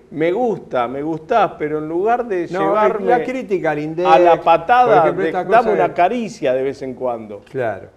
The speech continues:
Speaker 2: Sí, yo creo que son temas que seguramente no van a aparecer a la luz, pero estas discusiones están presentes.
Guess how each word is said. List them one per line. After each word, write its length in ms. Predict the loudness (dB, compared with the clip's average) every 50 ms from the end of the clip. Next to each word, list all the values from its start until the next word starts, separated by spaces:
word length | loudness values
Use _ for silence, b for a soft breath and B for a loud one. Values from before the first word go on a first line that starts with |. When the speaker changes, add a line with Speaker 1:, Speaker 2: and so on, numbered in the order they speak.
| b b b b b b b
Speaker 2:
Sí, 260 | _ -10 -10 -8 -6
yo 160 | -6 -4 -2
creo 280 | 0 0 0 -2 -4 -4
que 720 | -4 -4 -2 -2 -2 0 0 0 0 0 -2 -2 -4 -6
son 260 | -8 -8 -10 -8 -8 -6
temas 300 | -6 -6 -4 -6 -6 -8
que 140 | -10 -12
seguramente 1000 | -10 -10 -10 -8 -6 -6 -6 -6 -6 -6 -8 -8 -10 -8 -6 -6 -4 -4 -6 -8 B B B B B B
no 260 | B -10 -8 -6 -4 -4
van 180 | -4 -4 -6
a 60 | -6
aparecer 560 | -8 -8 -10 -8 -8 -10 -8 -6 -6 -4 -4 -4
a 100 | -6 -4
la 140 | -4 -4
luz, 320 | -2 -2 -2 -2 -4 -6 -14 B B B B B
pero 180 | -6 -4 -4 -4
estas 280 | -4 -6 -6 -4 -4 -4
discusiones 580 | -4 -6 -6 -10 -8 -6 -6 -6 -4 -6 -6
están 340 | -8 -8 -6 -6 -8 -6 -6
presentes. 560 | -6 -8 -8 -8 -10 -12 -12 -12 -14 -18 -20